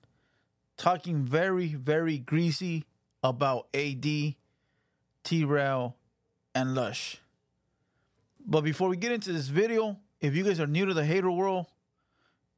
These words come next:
you guys already know what to do. Even I get bored of this, trust me.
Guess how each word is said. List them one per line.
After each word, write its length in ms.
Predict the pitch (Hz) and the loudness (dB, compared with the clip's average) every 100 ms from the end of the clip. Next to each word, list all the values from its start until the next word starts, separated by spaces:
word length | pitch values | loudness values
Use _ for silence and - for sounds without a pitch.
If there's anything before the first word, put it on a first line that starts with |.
| - | -4
you 160 | 202 | 2
guys 180 | 269 220 | 4 2
already 260 | 180 160 151 | 2 0 2
know 120 | 147 | 0
what 140 | 131 | 0
to 80 | 120 | -2
do. 260 | 120 117 - | -4 -4 -2
Even 260 | 202 240 208 | -2 0 2
I 120 | 185 | 0
get 200 | 156 139 | 0 -2
bored 220 | 127 123 | 0 -2
of 120 | 117 107 | -2 -4
this, 300 | 110 - - | -6 -8 -8
trust 360 | - 165 - | -2 -2 -2
me. 200 | 120 104 | -4 -6